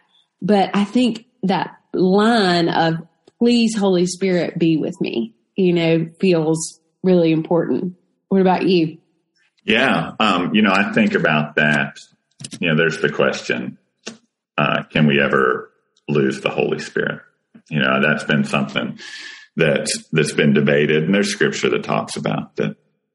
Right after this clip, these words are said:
Speaker 2: that you can't, right? Like, if you're baptized, you're baptized. That's it. But kind of that, that re-energizing, um, you know, it goes on, "Give me the joy of your saving help again," right? Like,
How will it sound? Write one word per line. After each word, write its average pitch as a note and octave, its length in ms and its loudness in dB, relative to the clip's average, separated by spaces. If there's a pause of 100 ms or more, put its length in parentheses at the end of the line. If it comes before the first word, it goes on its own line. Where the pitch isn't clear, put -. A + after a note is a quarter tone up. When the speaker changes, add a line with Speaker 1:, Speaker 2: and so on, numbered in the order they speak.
Speaker 2:
that - 140 -4
you - 100 -12
can't, - 280 -4
right? D2 240 2
Like, C2+ 400 -4
if - 120 -6
you're D#2 80 2
baptized, C#2 500 -2
you're C2+ 60 -4
baptized. A#1+ 520 -2
That's - 220 -4
it. - 100 -12 (140)
But - 340 -2 (340)
kind C3 180 2
of G#2 80 4
that, F#2+ 420 0 (880)
that E2 260 0
re-energizing, E2+ 1300 0 (100)
um, B1 520 -2
you F#2 100 0
know, D#2+ 140 2
it C#2 60 -2
goes F2 200 2
on, E2 160 2
"Give E2 140 0
me D#2+ 100 2
the D2+ 80 4
joy D2 360 2
of C#2+ 80 -2
your C#2 100 -2
saving C2 440 -4
help - 240 -6
again," - 460 -6 (120)
right? D2+ 220 0
Like, D#2 240 -4